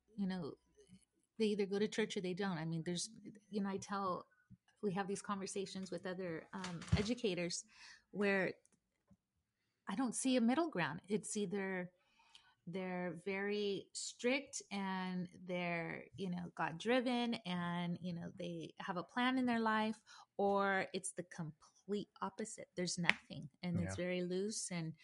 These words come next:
Speaker 1: you know, their role model, models are, you know, who's on social media and YouTube, and, um, they're not always the best role models.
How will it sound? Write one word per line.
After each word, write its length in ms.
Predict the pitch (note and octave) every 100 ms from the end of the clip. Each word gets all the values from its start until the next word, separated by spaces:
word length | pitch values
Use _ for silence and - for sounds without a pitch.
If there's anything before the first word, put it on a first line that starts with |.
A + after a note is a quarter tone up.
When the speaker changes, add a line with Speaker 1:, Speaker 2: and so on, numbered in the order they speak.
| - - -
Speaker 1:
you 120 | F3+
know, 100 | F#3
their 220 | E3+ F3+ E3+
role 200 | E3+ F3
model, 420 | F3+ E3+ F3+ G3+ - F#3+
models 560 | F3+ F3+ F#3 A3+ A3
are, 300 | F3 D#3+ D#3 -
you 140 | F3+
know, 180 | E3 D#3+ -
who's 160 | F3
on 140 | F3+ F3
social 420 | - F3 - F3+
media 340 | E3+ F3 A3+
and 140 | G#3 D#3+
YouTube, 540 | E3 E3+ F#3+ G3+ G#3+
and, 240 | F3 D#3 E3+ _ - - - - - _ _
um, 460 | F#3+ E3+ D#3+ D#3+ F3 - _ _ _ _ _ _ _ _ - F3
they're 140 | F3+
not 240 | F3 D#3 D#3
always 340 | D3+ F3+ -
the 80 | G#3
best 480 | G#3 G#3+ - - - -
role 160 | D4
models. 520 | A3+ - - - -